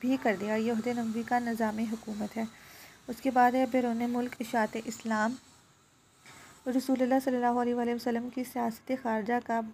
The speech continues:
बहुत बड़ा असूल अपनी दावत को वसी करना था। चुनांचे इसके लिए आपने दो तरीके इख्तियार फरमाए। नंबर एक, दावती खतूत और नंबर दो है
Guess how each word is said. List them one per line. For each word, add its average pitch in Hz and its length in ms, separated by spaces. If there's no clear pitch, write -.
बहुत 226 380
बड़ा 226 260
असूल 233 520
अपनी 240 260
दावत 226 360
को 240 180
वसी 233 260
करना 233 340
था। 240 200
चुनांचे 233 360
इसके 247 380
लिए 240 180
आपने 226 560
दो 240 260
तरीके 226 360
इख्तियार 220 400
फरमाए। 214 440
नंबर 240 280
एक, 233 160
दावती 220 440
खतूत 269 400
और 226 340
नंबर 233 260
दो 233 240
है 233 200